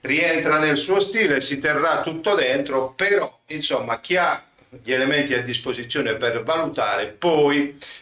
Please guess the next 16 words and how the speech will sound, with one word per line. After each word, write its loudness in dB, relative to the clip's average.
le -4
sue 0
considerazioni -2
evidentemente -2
le, -4
eh, -2
farà. -4
Pavone 2
ha -6
fatto 0
assolutamente 0
per 0
intero 0
il 2
suo 2
dovere, 2